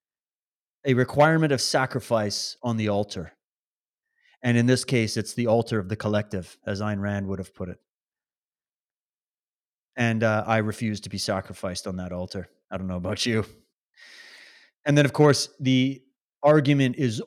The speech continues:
always based, and whether, uh, look at any historical tyrannical regime that has risen up in any period of time in, in history, it will always be preceded with an argument for the greater good.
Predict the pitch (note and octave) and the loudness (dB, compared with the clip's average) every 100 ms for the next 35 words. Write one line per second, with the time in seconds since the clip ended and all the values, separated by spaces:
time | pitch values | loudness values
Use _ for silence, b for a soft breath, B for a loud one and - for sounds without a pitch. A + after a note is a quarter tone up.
0 | _ E3+ D#3+ D#3+ E3 D#3+ D#3 D3+ C#3+ C3+ | _ 2 6 8 8 8 6 4 4 4
1 | B2+ G#2+ G2 C3+ B2+ A#2 - - - - | 2 0 2 4 4 2 -4 -10 -14 -8
2 | B2+ B2+ B2 B2+ A2 B2+ C#3+ D3 C3 C3+ | 0 0 0 -6 -4 2 4 4 4 4
3 | D3+ D#3 D3 D3+ - D3+ D3 D3 C#3+ - | 2 2 2 -2 0 0 0 0 -2 -2
4 | C#3 C#3 C#3 C3+ C#3 C3+ C3 B2 B2+ A#2+ | -2 0 -2 -2 0 0 0 -4 -6 -4
5 | A2+ B2+ B2 A#2+ G#2+ B2+ A#2 A#2+ A#2 A2+ | -2 0 0 -2 -2 -2 0 -4 -2 -6
6 | A#2 D3 C#3+ D#3 D3 C#3 C3 - B2 B2 | -4 -2 0 -2 0 -2 -2 -4 -4 -2
7 | B2 A#2+ - A#2 G#2+ G2 - F#2+ F#2 _ | -4 -6 -10 -6 -4 -6 -8 -8 -8 _
8 | b b b C3 B2 C3 - C#3+ D3 D3+ | b b b 0 0 0 6 8 8 6
9 | B2 C3+ - B2+ - B2 A#2+ A2+ A2 A2 | 2 -2 -2 -8 -6 -4 -4 -2 -4 -4
10 | G2+ G2+ G#2 G#2 G2+ G2 - G#2 G2 G#2+ | -4 -2 -2 -4 -6 -6 -6 -6 -2 -2
11 | G#2+ G#2+ G2+ A2+ G#2 F2+ | 0 -2 -2 -2 -2 -6